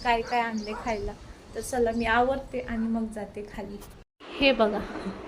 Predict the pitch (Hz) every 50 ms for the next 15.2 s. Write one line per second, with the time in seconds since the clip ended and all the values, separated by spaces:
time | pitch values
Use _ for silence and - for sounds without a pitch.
0 | - - - - - - - - - 247 240 240 262 262 254 247 - 254 247 247
1 | 254 254 - - 262 233 - - 247 240 240 247 240 240 247 233 240 - 240 226
2 | 240 269 277 262 254 254 254 254 247 240 240 240 240 - 269 269 254 247 247 -
3 | - 247 247 240 233 226 226 - 247 247 254 262 269 254 240 226 - - 247 262
4 | - - - - - - - - - - - 277 262 269 262 254 269 269 262 277
5 | 277 262 247 240 240 240 254 247 240 240 240 240 233 - - 247 233 240 240 233
6 | 220 226 226 220 220 220 226 233 240 226 226 220 226 226 226 - - 247 233 233
7 | 233 226 226 233 226 220 226 226 220 220 214 214 208 - - 220 220 214 220 220
8 | 214 - 247 233 240 240 240 254 226 214 214 220 226 220 220 220 220 220 233 226
9 | 233 233 233 226 233 233 233 240 247 240 233 240 233 214 220 226 - - 233 226
10 | - 233 226 226 220 226 247 - - - - - - - - - - - 240 226
11 | 226 - 277 262 247 - - 262 247 - - 262 254 269 254 247 220 202 196 220
12 | 220 226 226 - - 208 226 226 - - 226 214 208 190 190 202 196 - - -
13 | - - - - - 233 220 - - - - - - - - - - - 320 -
14 | - - - - - - - - 262 247 208 214 202 196 190 196 196 - - -
15 | - - - 254